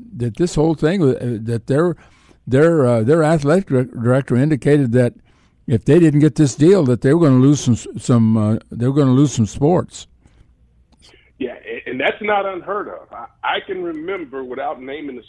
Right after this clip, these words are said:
Speaker 2: school, that's a Big Ten West school, um, they were gonna lose some sports had the Big Ten Network not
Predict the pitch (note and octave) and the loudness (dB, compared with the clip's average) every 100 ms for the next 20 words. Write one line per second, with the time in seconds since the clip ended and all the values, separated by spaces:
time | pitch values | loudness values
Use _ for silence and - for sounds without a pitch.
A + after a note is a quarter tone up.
0 | - D#3+ D#3+ B2 A#2 A2+ A2 C#3 - C#3 | -14 -12 -10 -14 -16 -18 -18 -18 -14 -12
1 | A#2+ B2+ A#2 _ E3+ D#3+ B2 - _ _ | -8 -10 -10 _ -8 -8 -10 -20 _ _
2 | _ _ _ - A#2+ A#2 A#2 A#2 G#2 _ | _ _ _ -12 -8 -8 -10 -14 -20 _
3 | _ _ _ _ A2+ F3 A3 F3+ D#3 D3 | _ _ _ _ -4 -2 -2 -4 -4 -6
4 | A#2+ C3 C3+ - A2+ _ C3+ B2+ A2 - | -8 -10 -12 -16 -20 _ -12 -8 -8 -10
5 | _ _ _ _ _ _ _ _ - B2+ | _ _ _ _ _ _ _ _ -14 -10
6 | D3 C#3 A#2+ D3 - D#3+ B2+ C#3 E3 A#2+ | -6 -8 -8 -10 -10 -10 -8 -8 -10 -10
7 | A#2+ - A#2+ B2+ | -12 -12 -12 -12